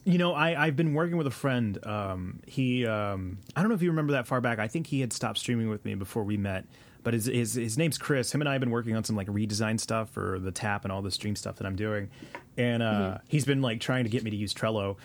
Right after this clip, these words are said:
Speaker 1: Um, <laughs> and I, I, I joined the board. Like, that is my big first step. I joined the board, but I need to start, like,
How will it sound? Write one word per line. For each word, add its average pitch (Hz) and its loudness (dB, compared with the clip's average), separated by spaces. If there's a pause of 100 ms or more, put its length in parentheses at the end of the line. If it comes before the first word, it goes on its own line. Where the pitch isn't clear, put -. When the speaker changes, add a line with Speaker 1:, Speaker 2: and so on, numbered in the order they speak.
(240)
Speaker 1:
Um, 98 -2
<laughs> - -6
and 123 2
I, 120 2
I, 131 2
I 143 6
joined 196 4
the 170 4
board. 131 2
Like, 117 0
that 143 2
is 135 0
my 135 4
big 127 2
first 123 0
step. 117 2
I 117 2
joined 139 2
the 127 2
board, 113 2
but 107 2
I 113 2
need 123 4
to 123 2
start, 110 0
like, 101 2